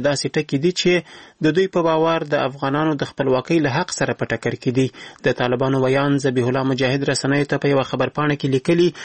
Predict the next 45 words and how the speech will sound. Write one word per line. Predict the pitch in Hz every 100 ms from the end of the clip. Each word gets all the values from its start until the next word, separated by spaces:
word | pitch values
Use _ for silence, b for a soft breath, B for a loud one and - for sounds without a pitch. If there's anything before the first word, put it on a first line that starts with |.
| B B
لکه | - 160
څنګه | 185 180 165
چې | 165 147
افغانان | 143 151 156 165 160
د | 151
نورو | 147 151 151
په | 143
چارو | 143 147 147
کې | 139
لاسوهنه | 135 127 139 127 151 143
نه | 170
کوي، | - 156 170 160 B B B
باید | 151 156 170 156 -
نور | 165 160 143
هیوادونه | 143 139 143 160 156
هم | 175
د |
افغانستان | 151 139 135 127 156 151
په | 151 160
اړه | 160
دا | 139 135 131
اصل | 123 147 143
په | 143
پام | - 156
کې | 139 120
ونیسي. | 117 120 - 143 135 B B B B B -
د | 135
طالبانو | 127 131 127 131 131
په | 131
خبرپاڼه | - 127 - 135 135
کې | 147 127
راغلي، | 127 160 170 156 B B -
د | 151
دوی | 156 185
او | 170
امریکا | 160 156 151 165
د | 151
هوکړې | 139 170 165 151
له | 143
مخې | 160 -
به | 170 165
بین | 151 147
الافغاني | 139 131 127 143 156
خبرو | 165 143 160 185
کې | 170 185